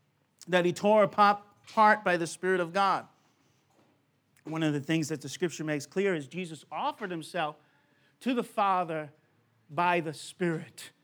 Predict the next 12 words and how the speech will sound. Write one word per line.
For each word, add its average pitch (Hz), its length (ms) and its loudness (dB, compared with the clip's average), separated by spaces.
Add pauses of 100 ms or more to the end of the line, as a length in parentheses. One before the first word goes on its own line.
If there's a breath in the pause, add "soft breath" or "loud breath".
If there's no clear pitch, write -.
(500)
the 139 140 -6
eternal 151 400 -4
Spirit. 151 400 -4
You 160 100 -6
can 156 180 -6
read 160 140 0
about 143 300 -2
that 151 180 -2
in 139 80 -6
Hebrews. 135 680 -8 (920 soft breath)
Well, 262 200 4
what's 247 340 0